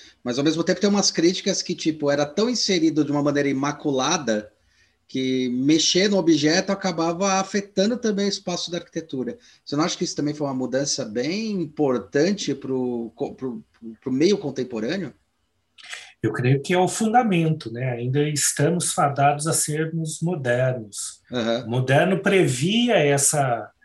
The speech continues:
Speaker 2: essa idealização, essa utopia de uma sociedade toda igualitária,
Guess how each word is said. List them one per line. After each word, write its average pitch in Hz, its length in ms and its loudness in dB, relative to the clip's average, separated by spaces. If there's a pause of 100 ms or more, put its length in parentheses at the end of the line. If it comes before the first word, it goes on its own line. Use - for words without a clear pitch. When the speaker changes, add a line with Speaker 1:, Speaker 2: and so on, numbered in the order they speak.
(400)
Speaker 2:
essa 131 400 2
idealização, 156 920 0
essa 139 220 -4
utopia 151 640 -4
de 165 80 -2
uma 151 140 0
sociedade 139 880 0
toda 143 280 -2
igualitária, 135 1120 0